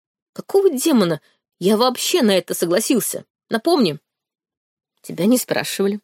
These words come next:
насмешливо отозвалась Лето, обняла мужа со спины, через спинку стула и прижалась виском к его щеке. «Привыкнешь. Пойдем полетаем. Бумажки не кончатся никогда.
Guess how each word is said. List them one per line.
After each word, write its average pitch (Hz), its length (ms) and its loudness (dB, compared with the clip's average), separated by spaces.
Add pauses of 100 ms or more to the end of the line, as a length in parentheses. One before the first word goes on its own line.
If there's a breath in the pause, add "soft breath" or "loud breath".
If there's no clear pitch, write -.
(360)
насмешливо 180 560 0
отозвалась 170 540 0
Лето, 180 320 -2 (340)
обняла 196 400 2
мужа 202 260 0
со 190 120 -8
спины, 185 480 0 (320)
через 214 260 2
спинку 214 400 -2
стула 196 480 0 (160)
и 254 100 -4
прижалась 214 540 0
виском 208 420 0
к - 40 -10
его 185 220 2
щеке. 170 460 -4 (1000)
«Привыкнешь. 175 800 0 (800)
Пойдем 277 260 0
полетаем. 165 500 -4 (880)
Бумажки 214 580 0
не 196 120 2
кончатся 220 540 -2
никогда. 175 600 -4